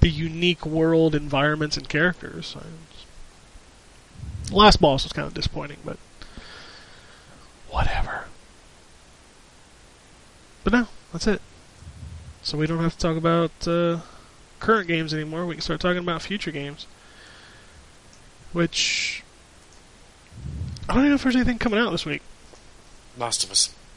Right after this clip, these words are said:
Speaker 1: Well, besides
Speaker 2: But you've
Speaker 1: The
Speaker 2: already
Speaker 1: Last,
Speaker 2: played that.
Speaker 1: yeah, besides The Last of Us. That's what I
Speaker 2: I don't think there's many people that kind of go up against E three, do they? They generally get a quiet week.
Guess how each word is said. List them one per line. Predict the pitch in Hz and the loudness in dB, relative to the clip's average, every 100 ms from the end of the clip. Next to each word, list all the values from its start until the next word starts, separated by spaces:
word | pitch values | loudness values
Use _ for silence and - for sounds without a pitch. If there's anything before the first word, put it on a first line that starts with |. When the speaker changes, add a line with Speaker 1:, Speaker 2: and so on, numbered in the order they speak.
| - - - - 160 | -20 -20 -20 -4 -2
Speaker 1:
Well, | 147 | 0
besides | 160 147 165 160 156 | 4 6 8 8 8
Speaker 2:
But | 151 | 8
you've | 151 | 8
Speaker 1:
The | 147 | 8
Speaker 2:
already | 143 | 6
Speaker 1:
Last, | 131 | 6
Speaker 2:
played | 135 120 | 6 4
that. | - 104 - - | 2 -4 -2 4
Speaker 1:
yeah, | 185 156 | 6 6
besides | 160 208 196 160 | 6 8 10 10
The | 151 | 4
Last | 143 143 135 - - | 4 2 4 2 -2
of | - | -8
Us. | - - - - - - - | -8 -8 -6 -6 -8 -8 -2
That's | 156 - - | -2 -2 -4
what | 131 151 | 0 2
I | |
Speaker 2:
I | |
don't | 147 165 151 | 4 2 0
think | 147 | 2
there's | 147 135 | 2 2
many | 143 - | 0 -2
people | 135 120 123 | -4 -6 -6
that | 117 - - | -6 -10 -8
kind | 135 127 | -6 -4
of | |
go | 127 131 | 2 2
up | 127 | 2
against | 120 123 117 - | 0 -2 0 -4
E | 117 | -4
three, | - 117 117 | -6 -6 -2
do | 120 | 0
they? | 117 | 0
They | 117 123 | 0 0
generally | 127 123 | 0 0
get | 113 92 | -2 -4
a | |
quiet | - 117 113 107 | -4 -2 0 2
week. | 120 120 | 2 2